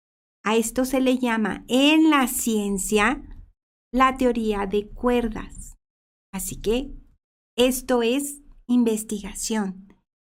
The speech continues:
La teoría de cuerdas habla de que estamos unidos con lazos o líneas de energía entre los objetos, las personas y las situaciones. Ese día que tú reconoces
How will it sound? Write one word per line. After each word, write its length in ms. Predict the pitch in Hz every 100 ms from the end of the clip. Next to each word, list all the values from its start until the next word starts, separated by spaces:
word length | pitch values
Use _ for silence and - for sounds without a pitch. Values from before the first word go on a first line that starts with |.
| _
La 140 | 277 285
teoría 280 | 302 302
de 180 | 330 339
cuerdas 520 | - 240 220 226 240 - -
habla 440 | 254 226 226 220
de 140 | 226 247
que 80 |
estamos 480 | 254 285 285 330 -
unidos 640 | 262 240 247 277 220 214 214
con 300 | 226 220 233
lazos 640 | 233 247 - 196 185 - - _ _
o 100 | 220
líneas 680 | 226 233 254 233 208 208 -
de 100 | 214
energía 640 | 214 214 - 208 202 185 185 - - _ -
entre 240 | 233 233
los 220 | 226 214
objetos, 600 | 202 - 240 220 208 202 -
las 220 | 208 208
personas 720 | 202 - 220 208 196 196 - - - _ -
y 60 | 202
las 160 | 202
situaciones. 840 | - 190 202 185 202 185 185 - - - _ _ _ - -
Ese 280 | 285 285 392
día 380 | 339 277 226 -
que 100 | 220
tú 140 | 262
reconoces 960 | 254 302 254 233 220 214 208 - -